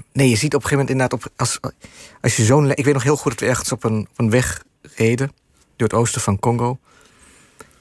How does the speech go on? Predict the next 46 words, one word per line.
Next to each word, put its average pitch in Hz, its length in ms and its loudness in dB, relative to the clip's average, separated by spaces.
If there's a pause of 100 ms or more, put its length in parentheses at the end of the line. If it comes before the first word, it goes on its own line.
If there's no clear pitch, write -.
(120)
eh, 107 400 4
op 104 140 -6
weg 120 240 0
naar 107 120 2
een 98 140 2
dorp 117 420 0 (1300)
met - 400 -4 (420)
Artsen 123 220 0
zonder 101 200 2
Grenzen. 120 400 -2
En 110 100 -2
het - 120 -14
was - 140 -2
een 123 120 -4
onveilig 113 420 2
gebied, 120 280 -2
dus - 120 -6
we 127 60 0
hadden 117 200 4
allemaal 110 240 0 (240)
van - 160 -4
Artsen 110 160 2
zonder 104 200 -2
Grenzen 113 260 0
honderd 110 280 2
dollar 110 220 2
gekregen. - 480 -2
Als 104 180 -2
we 113 60 -8
ontvoerd 120 420 0
werden, 110 180 -2
konden 113 200 2
we 104 60 4
dat 98 100 -4
honderd 104 240 0
dollar 104 200 0
geven. 117 380 0 (220)
Konden - 220 -2
we 104 40 4
daarmee 107 220 4
onze 110 160 -2
ontvoerders 104 680 -2
afkopen. 120 500 0
Dit 107 160 -4
even 107 220 0
ter, 110 220 2